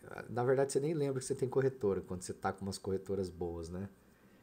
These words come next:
Então você abre lá, você consegue acompanhar legal no site, você se acostuma fácil com a corretora, você tem atendimento legal com eles, tá? Então é, é bem legal aí tá com uma corretora boa. É só entrar w w w ponto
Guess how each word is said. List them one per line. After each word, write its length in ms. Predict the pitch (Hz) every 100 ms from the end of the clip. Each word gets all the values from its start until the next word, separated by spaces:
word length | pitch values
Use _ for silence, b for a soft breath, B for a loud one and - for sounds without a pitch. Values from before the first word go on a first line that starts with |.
| B -
Então 140 | -
você 280 | 98 101 -
abre 280 | 98 104 101
lá, 160 | 101 104
você 160 | -
consegue 380 | - 98 98 92
acompanhar 360 | - 92 92 92
legal 380 | 107 104 95
no 80 | 95
site, 500 | - - 92 101 101
você 140 | - 98
se 140 | 101
acostuma 480 | - 101 - 95 90
fácil 420 | - 85 90 -
com 100 | -
a 60 | 87
corretora, 720 | - 95 95 95 98 110 101 B B B B B
você 160 | - -
tem 160 | - 95
atendimento 640 | 101 95 87 92 92 92
legal 440 | 87 82 90 90
com 180 | 87 90
eles, 540 | 87 98 104 - - - B B B B B -
tá? 200 | - 87
Então 460 | 92 92 95 95 98
é, 440 | 98 90 87 85 85 - - - - -
é 40 |
bem 220 | 85 95
legal 380 | 107 98 95 90
aí 120 | 87
tá 180 | 87 90
com 140 | 87 92
uma 80 |
corretora 480 | 90 95 92 - 95
boa. 380 | 87 82 82 80
É 40 |
só 220 | - - 143
entrar 260 | 156 127
w 260 | 98 101 98
w 180 | 92 90
w 320 | 95 104 92
ponto 140 | 87